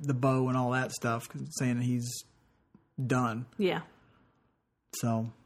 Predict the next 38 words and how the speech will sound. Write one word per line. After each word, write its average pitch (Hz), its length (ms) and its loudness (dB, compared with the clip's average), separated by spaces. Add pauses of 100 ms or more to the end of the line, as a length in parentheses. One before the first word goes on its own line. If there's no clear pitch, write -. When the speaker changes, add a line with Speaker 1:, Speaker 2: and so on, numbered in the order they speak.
(280)
Speaker 2:
Well, 269 100 2
see, 277 240 8
and 220 100 8
that's 302 180 6
what 233 120 10
I 220 100 6
think 208 260 6
Prometheus 185 680 6
wanted. 143 440 2 (260)
You 180 80 0
know, 180 60 4
you 185 160 8
were 180 80 6
saying 175 320 2
that, 143 200 2
you, 156 260 -2 (140)
why 156 240 4
did 165 120 4
he 185 80 4
just 160 240 0
let 160 120 6
him 147 140 2
go? 156 380 4 (320)
And 220 80 8
I - 40 6
said, 220 280 4
"I 214 120 8
don't 320 160 2
think 254 160 6
the 170 80 6
point 240 340 6
of 143 220 2
his 156 180 6
torture 202 420 6
was 160 520 6
to 143 420 8
kill 233 280 8
him. 135 340 2